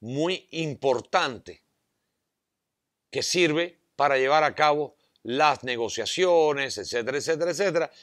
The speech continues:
eh, la implementación de políticas, eh, favorables a los Estados Unidos con relación a aliados y enemigos. Por lo tanto, viendo la parte opuesta,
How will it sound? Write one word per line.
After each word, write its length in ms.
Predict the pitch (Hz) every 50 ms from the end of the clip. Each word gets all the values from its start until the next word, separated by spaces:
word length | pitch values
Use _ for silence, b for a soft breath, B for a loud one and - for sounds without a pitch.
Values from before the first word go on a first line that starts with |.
| b b b
eh, 160 | - - 110
la 200 | 117 120 135 143
implementación 840 | 135 107 131 127 120 120 113 98 113 104 - - 175 165 123 101
de 100 | 92 90
políticas, 840 | 71 - 92 113 147 165 135 143 120 - 127 127 127 131 120 - -
eh, 260 | - 110 107 101 98 95
favorables 600 | - 101 98 92 90 101 117 135 139 143 135 123
a 80 | 135
los 160 | 135 135 135
Estados 400 | 131 - - 156 151 151 139 -
Unidos 360 | 156 151 156 143 127 131 131 b b b b b b b _
con 180 | - 147 147
relación 580 | 135 147 147 143 131 - - 143 151 147 151 - -
a 240 | 127 127 123 123 123
aliados 680 | 127 139 160 196 220 247 285 294 269 - - - - _ _ _ _ _ _ _ _ _ _ _ _ -
y 140 | 127 139
enemigos. 640 | 135 123 110 104 92 87 78 67 - _ - - _ _ _ _ _ _ _ _ _ _ _ _ _ _ _ _ _ _ _
Por 220 | - 135 147 135 147
lo 140 | 160 160
tanto, 420 | - - 214 208 165 - - - - _
viendo 500 | 71 87 107 120 131 143 151 156 175 -
la 260 | - 95 87 78 - _
parte 300 | 107 113 113 - - 165
opuesta, 560 | 151 - - 190 165 - - - 113 104